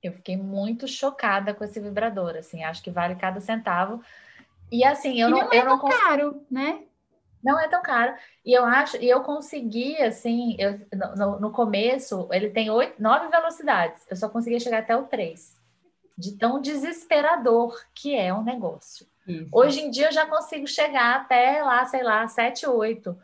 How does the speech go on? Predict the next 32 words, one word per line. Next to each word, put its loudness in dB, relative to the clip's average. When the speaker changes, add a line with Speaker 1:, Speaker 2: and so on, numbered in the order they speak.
Speaker 2:
Tá 0
Speaker 1:
Mas 4
Speaker 2:
vendo? 0
Speaker 1:
assim, -2
<laughs> -2
no 0
começo 4
era 4
tipo, -6
"Vai, 0
que 2
que -4
é 2
isso?" -18
E 0
dá 6
um -6
pouco 2
de -6
medo, 2
assim, -4
porque -6
é 2
um 0
negócio 0
muito -2
intenso. -4
Você -6
vai 2
e -2
coloca 2
lá, 0